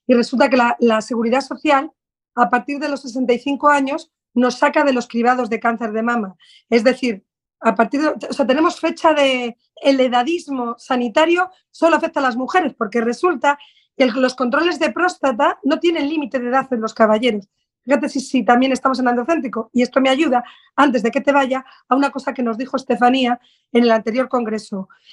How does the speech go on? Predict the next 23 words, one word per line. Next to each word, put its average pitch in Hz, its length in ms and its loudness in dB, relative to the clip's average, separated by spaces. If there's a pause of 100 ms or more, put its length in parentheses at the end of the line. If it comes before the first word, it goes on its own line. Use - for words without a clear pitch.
(140)
Ninguna 254 440 4
mujer 302 280 -2
se - 120 -4
le 254 60 2
ocurre 285 280 -2
preguntar 285 420 -2
si 269 140 -6
puede 277 260 0
tener 254 240 -4
sexo - 380 -2
después 240 300 -2
de 254 80 0
tener 262 360 0 (340)
un 269 160 4
ataque 254 320 0
cardíaco. 233 640 -6 (180)
Los 240 160 4
hombres 294 240 2
lo, 277 120 2
lo 269 220 2
primero 247 340 -2
que 240 80 -8
preguntan. 247 520 -6